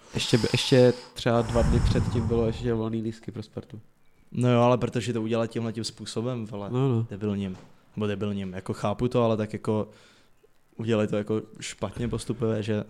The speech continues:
Speaker 2: měli nejdřív jako, OK, dělám nějaký fáze, ale pak když vidím, že, vole, se to neprodává, tak to dám do prodeje dřív. Špatně, špatně, špatně to
Speaker 1: No,
Speaker 2: roz-,
Speaker 1: vyprodalo se to,
Speaker 2: rozhodlo.
Speaker 1: tak je to asi jedno. Až
Speaker 2: Jo,
Speaker 1: na
Speaker 2: jo.
Speaker 1: teda místo na hlavní tribuně, tam prý bylo volno.
Speaker 2: Jo.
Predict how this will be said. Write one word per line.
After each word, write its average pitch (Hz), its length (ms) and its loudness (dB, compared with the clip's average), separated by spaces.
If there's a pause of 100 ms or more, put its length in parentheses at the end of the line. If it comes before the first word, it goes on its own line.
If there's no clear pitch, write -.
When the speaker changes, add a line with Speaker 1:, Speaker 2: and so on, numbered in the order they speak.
(760)
Speaker 2:
měli 104 300 -2
nejdřív 104 340 -2
jako, 104 440 -2
OK, 104 180 -8 (680)
dělám 104 180 0
nějaký 104 240 -2
fáze, 104 440 -4
ale 104 140 -2
pak 104 180 -6
když 104 220 -6
vidím, 101 260 -6
že, 104 260 -4 (260)
vole, 110 160 -2
se 110 100 -6
to 110 120 0
neprodává, 104 600 0
tak 101 160 -6
to 110 120 -2
dám 104 180 0
do 107 80 0
prodeje 104 340 -2
dřív. 107 380 -10 (840)
Špatně, 147 440 2
špatně, 117 400 0
špatně 104 340 -4
to 107 80 0
Speaker 1:
No, 127 80 6
Speaker 2:
roz-, 117 120 8
Speaker 1:
vyprodalo 113 420 6
se 117 80 0
to, - 20 -2
Speaker 2:
rozhodlo. 117 160 4
Speaker 1:
tak 107 80 0
je 107 80 2
to 107 80 2
asi 104 180 -4
jedno. 104 200 -4 (100)
Až 110 120 0
Speaker 2:
Jo, 110 60 4
Speaker 1:
na 123 60 8
Speaker 2:
jo. 117 60 4
Speaker 1:
teda 120 280 4 (220)
místo 117 400 -4
na 113 160 -2
hlavní 117 320 -2
tribuně, 107 440 -4
tam 107 180 -12
prý 107 140 -2
bylo 107 220 4
volno. 104 420 4 (460)
Speaker 2:
Jo. 110 80 -8